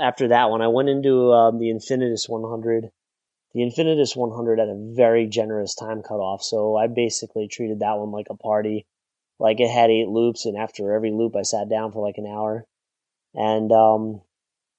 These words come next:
you know, then came the weekend where I got interviewed by the American Legion. So that was the Eagle Up Ultra. That's where the pressure was on because my leg was still inflamed from the, from the, uh, inter-,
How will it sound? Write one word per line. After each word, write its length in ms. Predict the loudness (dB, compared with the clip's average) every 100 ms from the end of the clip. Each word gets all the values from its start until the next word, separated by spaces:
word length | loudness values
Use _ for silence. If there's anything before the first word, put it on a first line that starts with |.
| _ -2
you 100 | 4
know, 180 | 4
then 520 | 4 4 4 0 -2 -8 _ _ _ _ _ _
came 240 | 0 2 2
the 100 | 2
weekend 400 | 0 0 0 2
where 140 | 4
I 100 | 6
got 200 | 6 4
interviewed 440 | 2 0 -2 -2
by 220 | 2 4 2
the 220 | 0 0
American 520 | -2 -2 -4 -6 -4
Legion. 440 | -2 -2 -6 -14 _ _ _ _ _ _ _ _ _
So 560 | -6 4 8 8 8 6
that 220 | 6 6
was 180 | 6 2
the 80 | -2
Eagle 380 | -2 2 6 6
Up 100 | 4
Ultra. 500 | -6 -10 -10 -12 -12 _ _ _ _ _ _ 2
That's 240 | 2 2
where 80 | -2
the 80 | -4
pressure 380 | 0 0 2 -2
was 200 | 2 2
on 280 | 2 0
because 340 | -4 -2 -2 -2
my 160 | -4
leg 260 | 2 4 4
was 180 | 2 0
still 280 | 0 0 -2
inflamed 440 | -4 -4 -4 -4
from 160 | -8 -4
the, 200 | -4 -6 -6
from 240 | -4 -4
the, 160 | -2 0
uh, 240 | 0 -2
inter-, 400 | -4 -4 -4